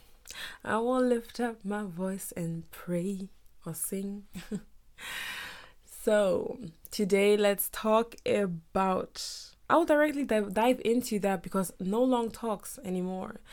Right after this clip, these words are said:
Let's get into business. Let's be serious because this is serious. Of course,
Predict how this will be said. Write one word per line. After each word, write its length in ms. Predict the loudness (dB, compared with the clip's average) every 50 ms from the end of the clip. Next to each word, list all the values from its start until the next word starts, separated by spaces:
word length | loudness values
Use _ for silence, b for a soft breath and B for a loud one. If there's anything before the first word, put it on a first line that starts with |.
| B B B B B
Let's 240 | 4 4 4 6 6
get 160 | 4 2 2
into 200 | 2 0 -4 -6
business. 520 | -4 -2 -2 0 0 0 -2 -2 -2 -2 0
Let's 220 | 0 0 -2 -4
be 160 | -4 -6 -4
serious 880 | -4 -4 -4 -4 -2 -2 0 0 0 0 -2 -4 -6 -8 -10 -12 -14 -16 -20 -20 -12 -6 -4
because 300 | 2 4 4 4 4 4
this 220 | 0 0 0 0
is 140 | -2 -2 -4
serious. 880 | -2 -2 0 2 2 2 2 2 0 -2 -2 -4 -6 -8 -12 -14 -16 -20 _ _ _ -20 B B B B B B B
Of 140 | -4 -4 2
course, 600 | 6 8 8 10 10 10 8 6 4 -4 -10 -12